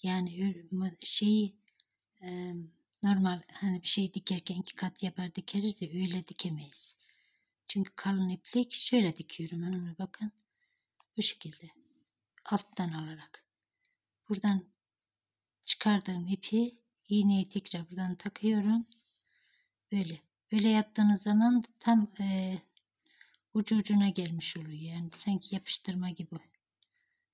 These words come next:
oluyor. Şöyle. Bakın burayı diktik mesela.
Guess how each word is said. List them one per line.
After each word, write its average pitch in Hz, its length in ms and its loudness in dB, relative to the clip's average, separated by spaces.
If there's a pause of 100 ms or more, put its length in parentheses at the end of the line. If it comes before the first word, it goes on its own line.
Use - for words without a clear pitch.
(220)
oluyor. 156 400 -12 (120)
Şöyle. 170 680 -8 (2250)
Bakın - 220 -8 (180)
burayı 208 340 2
diktik - 400 -4
mesela. - 360 -12